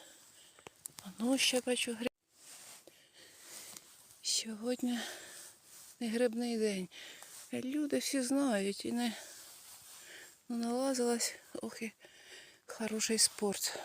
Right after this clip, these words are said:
бо весь час біжиш, біжиш, хочеш гриба знайти. Ось о-, отой білий гриб, що він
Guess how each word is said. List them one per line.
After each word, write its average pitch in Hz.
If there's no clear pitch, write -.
бо 202
весь 208
час 226
біжиш, 220
біжиш, 214
хочеш 220
гриба 226
знайти. -
Ось -
о-, 220
отой 214
білий 226
гриб, 240
що -
він 214